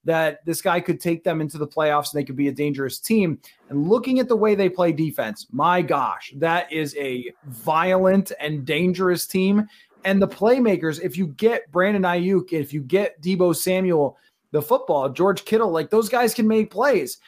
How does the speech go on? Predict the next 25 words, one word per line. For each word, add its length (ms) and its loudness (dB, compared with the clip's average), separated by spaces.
So 200 2
I, 160 2
I 140 0
think 200 -2
it 100 4
would 140 0
be 100 4
a 60 6
really 360 2
tough 240 -2
choice 300 2
if 180 -10
you 100 0
got 300 0
into 140 -2
the 60 -6
first 420 0
round 360 -2
and 120 -2
let's 200 0
say 100 2
you 140 2
do 200 2
really 320 4
well. 420 0